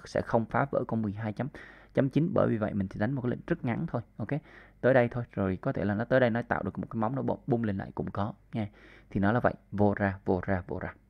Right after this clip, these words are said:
Vậy thôi, đó là tất cả những gì mình muốn chia sẻ cho bạn trong cái video này, nó hơi dài.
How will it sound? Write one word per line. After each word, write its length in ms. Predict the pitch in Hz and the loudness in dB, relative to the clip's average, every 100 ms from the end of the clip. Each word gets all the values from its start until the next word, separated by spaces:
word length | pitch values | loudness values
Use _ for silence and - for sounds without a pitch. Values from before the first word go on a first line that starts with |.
| _ _ _ - - _ _ - | _ _ _ -20 -20 _ _ 6
Vậy 120 | 110 | 8
thôi, 160 | 139 | 10
đó 120 | - 135 | 10 8
là 60 | |
tất 120 | 123 135 | 8 2
cả 80 | |
những 180 | 104 107 | 4 4
gì 100 | 107 | 4
mình 160 | 98 92 | 2 0
muốn 120 | 104 | -2
chia 120 | 107 | -4
sẻ 140 | 98 - | -6 -6
cho 120 | - | -6
bạn 120 | 87 | -8
trong 140 | 90 | -6
cái 80 | 101 | -2
video 240 | 104 101 98 | 0 2 2
này, 140 | 92 | 2
nó 160 | 87 113 | 0 2
hơi 160 | 113 | 2
dài. 240 | 101 92 | 4 2